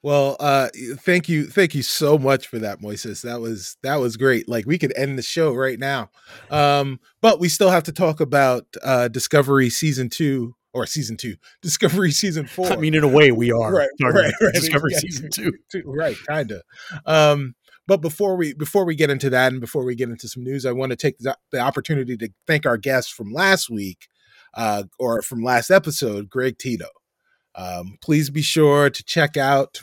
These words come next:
Speaker 1: Reengage and the Dragon Talk podcast, uh, wherever you catch your podcasts. Um, Greg was great. I can't wait to get him back on.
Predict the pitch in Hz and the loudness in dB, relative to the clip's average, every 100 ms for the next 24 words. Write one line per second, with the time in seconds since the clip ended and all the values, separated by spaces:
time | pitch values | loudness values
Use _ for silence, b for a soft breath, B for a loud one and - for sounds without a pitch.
0 | 90 127 156 170 127 127 131 135 123 - | -8 -2 2 2 2 4 4 4 0 -6
1 | - 117 123 123 113 123 123 120 147 117 | -8 -6 -4 -4 -2 0 0 0 0 -2
2 | - 127 120 131 120 120 - - B B | -2 -4 -2 0 0 -2 -4 -14 B B
3 | B 113 107 107 110 131 - 156 165 160 | B 0 2 0 0 0 2 4 4 6
4 | 156 151 139 143 127 165 151 - 143 131 | 4 4 0 -2 -2 0 0 0 -2 -2
5 | 151 139 - 147 131 127 - - _ b | -2 -2 -2 -2 0 -2 -4 -12 _ b
6 | b b - 113 110 110 110 113 139 143 | b b -6 -2 0 -2 -6 -2 2 4
7 | 135 120 - 139 131 127 - 110 107 - | 4 -2 2 4 4 0 -6 -8 -8 -6
8 | 143 127 120 120 107 123 113 110 104 - | -8 -6 -10 -10 -8 -8 -8 -8 -10 -10
9 | 113 110 113 | -10 -10 -10